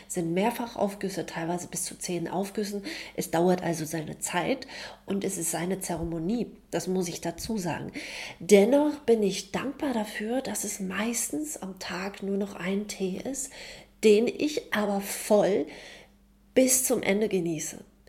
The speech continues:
Indem ich seine Schmack-, Geschmacksvielfalt wahrnehme, indem ich seine Wirkung auf mich, meinen Körper und meinen Geist wahrnehme und wirklich meine ganze Achtsamkeit,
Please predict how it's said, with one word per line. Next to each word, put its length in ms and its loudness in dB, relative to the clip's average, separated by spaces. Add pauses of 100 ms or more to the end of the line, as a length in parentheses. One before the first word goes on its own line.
(420)
Indem 400 6
ich 120 4
seine 180 4
Schmack-, 640 0
Geschmacksvielfalt 1120 0
wahrnehme, 680 -2
indem 420 2
ich 160 0
seine 400 2
Wirkung 460 2
auf 180 -2
mich, 380 2
meinen 220 0
Körper 340 -2
und 160 -2
meinen 240 0
Geist 440 0
wahrnehme 460 -2 (400)
und 380 0
wirklich 480 4 (320)
meine 220 0
ganze 380 -4
Achtsamkeit, 760 -6